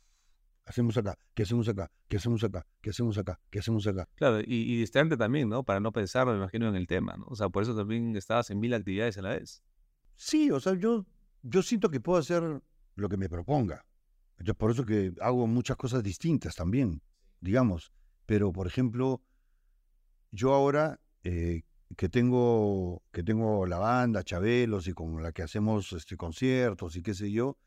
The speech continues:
Speaker 1: yo tengo el, Chabelos es una empresa, ¿no? Que se llama El Enfermo Imaginario. Es la
Speaker 2: El, el Enfermo
Speaker 1: productora.
Speaker 2: Imaginario sac.
Speaker 1: Claro. El Enfermo Imaginario sac es la empresa que mueve todo lo que es la banda.
Speaker 2: Todo lo que es la banda, claro.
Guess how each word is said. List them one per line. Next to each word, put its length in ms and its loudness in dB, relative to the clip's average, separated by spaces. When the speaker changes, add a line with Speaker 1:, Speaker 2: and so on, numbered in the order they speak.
Speaker 1:
yo 140 -6
tengo 220 2
el, 220 -2
Chabelos 280 2
es 60 -8
una 140 4
empresa, 500 2
¿no? 240 -4
Que 120 -2
se 100 -2
llama 160 2
El 80 0
Enfermo 240 0
Imaginario. 540 -4
Es 100 -2
la 80 2
Speaker 2:
El, 80 -2
el 60 4
Enfermo 80 2
Speaker 1:
productora. 280 8
Speaker 2:
Imaginario 400 0
sac. 380 -6
Speaker 1:
Claro. 320 0
El 120 -6
Enfermo 260 2
Imaginario 440 2
sac 220 -2
es 420 -4
la 140 -2
empresa 420 0
que 140 -4
mueve 340 -2
todo 200 -2
lo 120 -2
que 120 -6
es 60 -2
la 100 -2
banda. 360 2
Speaker 2:
Todo 140 2
lo 60 0
que 60 -2
es 40 0
la 80 0
banda, 180 -8
claro. 220 -8